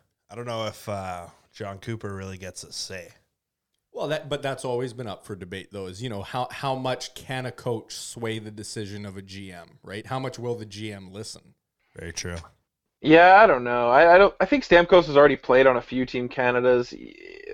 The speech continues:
Speaker 3: I think he should just give it up, you know, but
Speaker 1: I think he makes
Speaker 3: you
Speaker 1: the
Speaker 3: make a
Speaker 1: team.
Speaker 3: good point.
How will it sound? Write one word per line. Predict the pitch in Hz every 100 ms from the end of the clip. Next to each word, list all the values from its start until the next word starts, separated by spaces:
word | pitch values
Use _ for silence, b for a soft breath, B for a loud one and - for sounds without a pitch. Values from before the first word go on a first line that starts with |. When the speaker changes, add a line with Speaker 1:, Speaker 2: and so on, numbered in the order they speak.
| - -
Speaker 3:
I | 190
think | 170 143
he | 127
should | 123
just | 120 113
give | - 107
it | 113
up, | 104 - _ _ _ _
you | 110
know, | 123 123 104 -
but | 135 120 - _ b b b b b b
Speaker 1:
I | 123
think | 143 110
he |
makes | 101 98
Speaker 3:
you | 165
Speaker 1:
the |
Speaker 3:
make | 214 -
a |
Speaker 1:
team. | 160
Speaker 3:
good | 190
point. | 175 185 135